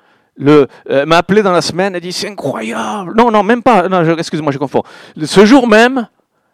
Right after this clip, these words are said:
elle dit, « Regardez », alors qu'on vient de prier avec elle, on était plusieurs à prier avec elle,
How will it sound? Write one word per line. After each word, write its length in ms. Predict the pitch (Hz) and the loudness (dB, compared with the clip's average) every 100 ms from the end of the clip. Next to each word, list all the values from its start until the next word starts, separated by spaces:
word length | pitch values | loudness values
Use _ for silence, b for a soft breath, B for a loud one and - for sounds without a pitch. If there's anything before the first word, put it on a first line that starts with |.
| _ | _
elle 160 | 165 | 0
dit, « 220 | 202 277 262 | 2 2 2
Regardez », 540 | 254 285 269 240 285 | 0 -2 -6 -2 2
alors 200 | 254 220 | 6 4
qu'on 100 | - | 4
vient 120 | 185 | 2
de 80 | 226 | 2
prier 260 | 196 208 208 | 0 0 0
avec 260 | 180 170 170 | 0 0 0
elle, 160 | 196 | 0
on 100 | 220 | -2
était 180 | 143 143 | -4 -8
plusieurs 320 | 143 131 156 | -6 -4 -4
à 60 | 139 | -4
prier 220 | - 139 | -6 -6
avec 200 | 123 123 | -6 -6
elle, 160 | 139 | -6